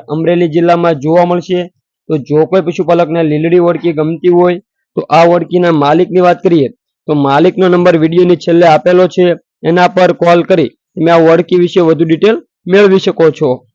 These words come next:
ત્યારબાદ સ્ક્રીન ઉપર તમે જે ઓરિજિનલ ગીર વળકી જોઈ રહ્યા છો, આ વળકી પણ વેચવાની છે. આ વળકી હાલમાં પહેલું વેતર ગાભણ છે, વિયાવાની પાંચ દિવસની વાર છે. ત્યારબાદ ફૂલ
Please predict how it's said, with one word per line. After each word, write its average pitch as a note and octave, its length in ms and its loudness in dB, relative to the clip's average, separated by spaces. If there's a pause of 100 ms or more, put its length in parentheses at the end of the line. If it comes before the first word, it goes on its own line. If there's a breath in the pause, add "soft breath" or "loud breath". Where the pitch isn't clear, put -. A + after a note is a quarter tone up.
(640)
ત્યારબાદ F#3+ 540 2
સ્ક્રીન G3 320 -2
ઉપર F#3+ 220 -2
તમે F#3 240 -2
જે F3 200 0
ઓરિજિનલ F#3 480 0
ગીર E3+ 280 0
વળકી F3+ 380 0
જોઈ F3 160 2
રહ્યા F3+ 240 2
છો, F#3 120 0 (400)
આ E3+ 160 2
વળકી F3+ 380 0
પણ F3+ 200 -2
વેચવાની F#3 520 -2
છે. F#3 140 -6 (600)
આ F3+ 180 0
વળકી F#3 400 0
હાલમાં F3+ 500 0
પહેલું E3+ 360 2
વેતર F#3 300 -2
ગાભણ D#3 520 0
છે, F#3 180 -4 (360)
વિયાવાની F#3 640 -2
પાંચ F3 340 -6
દિવસની F3+ 640 -2
વાર E3+ 260 2
છે. F3+ 220 -6 (640)
ત્યારબાદ F3 580 0
ફૂલ F3 320 0